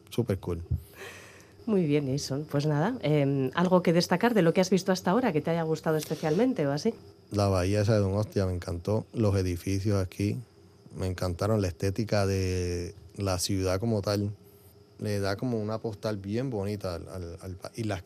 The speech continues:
Speaker 1: casas, en la, cuando tú vas por las carreteras, hay mucha vegetación, mucha montaña, muchos árboles,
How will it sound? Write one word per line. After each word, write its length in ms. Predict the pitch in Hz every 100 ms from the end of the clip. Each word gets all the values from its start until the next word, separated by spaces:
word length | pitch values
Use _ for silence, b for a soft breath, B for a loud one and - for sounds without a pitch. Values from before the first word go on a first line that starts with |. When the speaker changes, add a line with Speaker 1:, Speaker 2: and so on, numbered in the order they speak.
| -
Speaker 1:
casas, 420 | 92 107 127 113
en 100 | 104
la, 160 | 90 92
cuando 180 | - 104
tú 60 | 98
vas 100 | 92
por 160 | - 107
las 100 | 104
carreteras, 640 | 110 107 95 92 98 98
hay 120 | 98
mucha 520 | 98 101 104 107 98 90 b b
vegetación, 640 | 101 101 95 87 - 95 92
mucha 220 | 90 95
montaña, 500 | 98 90 - 95 95
muchos 260 | 90 90 92
árboles, 380 | 92 92 92